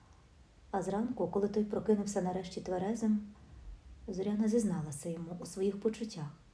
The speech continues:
Сказала, що вже багато років жити без нього не може.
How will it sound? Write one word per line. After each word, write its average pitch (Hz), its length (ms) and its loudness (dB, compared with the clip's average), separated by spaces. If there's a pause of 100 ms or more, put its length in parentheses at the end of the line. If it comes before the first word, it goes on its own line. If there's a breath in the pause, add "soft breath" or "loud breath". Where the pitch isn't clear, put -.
Сказала, 214 640 2 (560 loud breath)
що - 240 -12
вже 185 240 2
багато 196 400 -2
років 214 360 0 (200)
жити 208 380 -2
без 156 180 -4
нього 170 240 -2
не 175 100 2
може. 160 380 -2